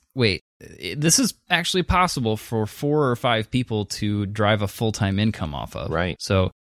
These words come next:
Speaker 1: here we are. Like, it was like, "Okay, well, if that's the case, when we might as well make the jump and, and just say, 'This is what it is,' and, and, and call it what it is." So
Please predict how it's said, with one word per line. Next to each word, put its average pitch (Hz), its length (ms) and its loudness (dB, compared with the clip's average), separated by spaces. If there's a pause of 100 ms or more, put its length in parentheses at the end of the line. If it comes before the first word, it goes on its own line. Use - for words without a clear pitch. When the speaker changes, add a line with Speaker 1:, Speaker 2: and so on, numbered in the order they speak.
(160)
Speaker 1:
here 120 160 2
we 113 140 6
are. 80 260 -2 (180)
Like, 95 200 -4
it 101 280 0
was 104 100 -2
like, 98 120 -4
"Okay, 175 360 2 (100)
well, 131 260 4
if 127 80 -4
that's 143 220 0
the 127 80 -2
case, 127 360 0
when 113 140 0
we 110 80 0
might 113 140 0
as 110 100 0
well 110 80 2
make 107 180 0
the 98 80 -2
jump 95 320 -2 (240)
and, 104 240 -2
and 101 160 0
just 98 220 0
say, 98 440 4 (280)
'This 104 180 0
is 104 100 4
what 98 160 4
it 78 120 0
is,' 65 340 -2 (220)
and, 85 400 -4
and, 87 320 -4
and 90 200 -2
call 92 260 2
it - 80 -2
what 90 160 -2
it 85 100 -2
is." 82 180 -2
So 90 300 -2